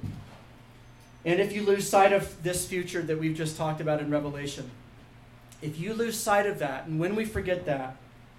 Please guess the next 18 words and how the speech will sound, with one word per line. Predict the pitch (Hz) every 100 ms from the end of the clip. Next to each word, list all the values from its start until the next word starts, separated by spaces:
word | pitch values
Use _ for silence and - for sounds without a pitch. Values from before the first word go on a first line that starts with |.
| - - - -
you'll | 160
see | 156 190
your | 185 170
anxieties | 160 156 165 180 190 185
and | 170
your | 156
fears | 147 - 185 185 175
and | 151
your | 147
cynicism | - 180 180 - 190 190 185
and | 170
your | 156 151
unrealistic | 160 175 175 170 - 160
optimism | 165 165 180 170 170 175
shoot | 156 160 156
through | 160
the | 147
roof. | 139 131 -